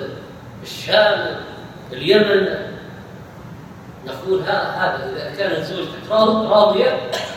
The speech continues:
أن تذهب إليها في إجازتك السنوية، الحمد لله،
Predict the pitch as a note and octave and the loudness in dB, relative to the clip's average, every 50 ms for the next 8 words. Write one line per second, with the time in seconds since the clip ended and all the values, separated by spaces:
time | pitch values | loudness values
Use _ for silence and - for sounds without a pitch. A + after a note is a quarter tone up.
0 | - - - - - - - - - - E3 E3 E3+ E3 - A3 A3+ G3 F#3+ F#3+ | -12 -12 -14 -14 -16 -18 -18 -18 -14 -6 -2 -2 0 2 4 6 6 8 6 6
1 | F3+ - G3 G3 F#3+ F3 - F3 F3 - - E3 - G3 G3 - F#3+ F#3 E3 D3+ | 6 4 4 4 6 4 2 0 -2 -2 0 0 2 2 0 0 0 -2 -2 -2
2 | - - D#3 D#3 D#3+ D#3+ F3 G3 G#3+ A3 A#3 A3+ G#3+ - - G#3 G#3 - - - | -4 -4 -4 -2 0 2 2 4 6 6 6 6 4 2 2 2 2 2 0 -2
3 | C3 A#2+ A#2+ A#2+ | -4 -4 -4 -6